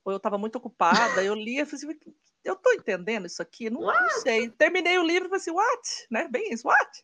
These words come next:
Speaker 1: O que, que, que que aconteceu aqui?" Então eu parei. Aí eu, inclusive, ganhei o quarto livro. São seis, né? Não, são cinco. São cinco. Eu tenho quatro. E aí eu ganhei o quarto,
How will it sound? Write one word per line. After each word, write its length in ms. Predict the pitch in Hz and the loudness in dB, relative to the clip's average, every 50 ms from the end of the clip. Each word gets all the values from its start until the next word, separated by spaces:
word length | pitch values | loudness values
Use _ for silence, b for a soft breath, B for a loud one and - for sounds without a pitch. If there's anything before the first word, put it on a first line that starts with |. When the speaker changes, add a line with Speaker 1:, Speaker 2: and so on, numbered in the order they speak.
| _ 269 | _ -16
Speaker 1:
O 60 | 254 | -10
que, 100 | 226 - | -10 -8
que, 100 | - - | -8 -8
que 240 | 466 - _ - 466 440 | -12 -14 _ -10 0 0
que 60 | 508 | 2
aconteceu 460 | 466 - 359 - - - 233 190 180 | 2 2 -2 -4 -2 -2 0 0 0
aqui?" 280 | 160 165 - - 143 - B B B B B B B B B B B _ _ _ _ _ _ - | 0 -2 -6 -14 -16 -16 B B B B B B B B B B B _ _ _ _ _ _ -8
Então 180 | 359 - 427 440 | -2 2 4 4
eu 100 | 427 427 | 4 6
parei. 440 | 427 440 466 453 359 277 269 285 - - | 8 6 8 10 8 8 8 8 6 4
Aí 120 | 233 240 262 | 4 4 4
eu, 100 | 311 320 339 359 - | 2 0 -2 -6 -6
inclusive, 420 | - 302 233 320 339 302 302 349 359 | -6 -6 -4 -4 -2 -2 -2 -4 -2
ganhei 340 | - 392 440 403 370 403 392 | -2 -2 0 0 0 0 0
o 60 | 320 | 0
quarto 340 | - - 214 202 202 - - | 2 4 4 4 4 0 -4
livro. 220 | 220 196 175 170 165 | -6 -6 -8 -8 -8
São 180 | - 220 240 | -8 -8 -8
seis, 460 | 320 - - - 214 214 233 202 160 160 | -8 -6 -4 -4 -2 -2 -4 -6 -6 -6
né? 200 | 180 202 262 254 _ | -6 -6 -6 -8 _
Não, 200 | - 202 165 156 | -6 -6 -6 -4
são 140 | - - 214 | -8 -8 -8
cinco. 400 | 208 - 277 254 202 - _ _ _ _ _ _ _ _ _ _ _ | -8 -6 -8 -8 -8 -8 _ _ _ _ _ _ _ _ _ _ _
São 160 | _ 208 208 | _ -10 -10
cinco. 480 | 220 - - 233 170 147 - - - - - | -10 -10 -10 -12 -12 -12 -16 -20 -20 -14 -12
Eu 100 | 196 185 | -12 -10
tenho 200 | - - 202 254 | -8 -8 -8 -6
quatro. 480 | - - - 165 - - - - - - _ _ _ _ _ _ _ _ _ _ _ _ _ _ _ _ _ _ _ _ - | 2 4 4 4 4 2 -4 -16 -20 -20 _ _ _ _ _ _ _ _ _ _ _ _ _ _ _ _ _ _ _ _ -8
E 800 | 247 254 269 277 294 302 302 302 311 311 311 320 320 320 - - | -6 -6 -4 -4 -2 -2 -2 -2 -2 -4 -4 -4 -6 -6 -2 0
aí 140 | 320 311 311 | 2 2 2
eu 160 | 330 370 381 | 2 0 -2
ganhei 300 | 339 330 359 349 330 330 | -2 -2 -2 -2 0 -2
o 100 | 330 330 | -2 -4
quarto, 340 | 330 - 339 330 330 349 370 | 0 2 4 4 4 2 2